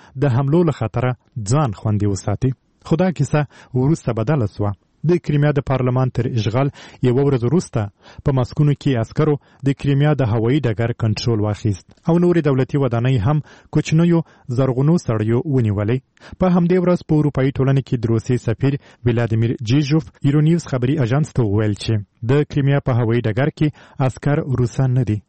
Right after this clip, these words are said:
تر دې پیښې څو ورځې وروسته د روسیې ولسمشر ولادیمیر پوتین کریمیا ته ولاړ او هلته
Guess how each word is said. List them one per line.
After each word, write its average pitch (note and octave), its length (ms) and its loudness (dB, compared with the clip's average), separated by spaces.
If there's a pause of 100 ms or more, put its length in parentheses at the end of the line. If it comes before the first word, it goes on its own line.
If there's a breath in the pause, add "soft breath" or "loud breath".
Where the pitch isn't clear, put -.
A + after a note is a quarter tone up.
(240)
تر C#3 120 2
دې C#3+ 140 2
پیښې D3 340 0
څو - 160 -4
ورځې C3+ 240 2
وروسته C3+ 340 0
د B2 60 0
روسیې B2 360 0
ولسمشر C#3 500 0 (360 loud breath)
ولادیمیر C3+ 400 0
پوتین C3 400 0 (220)
کریمیا A#2+ 320 0
ته D3+ 120 -2
ولاړ C3+ 220 0 (320 soft breath)
او C3+ 180 2
هلته D3+ 380 0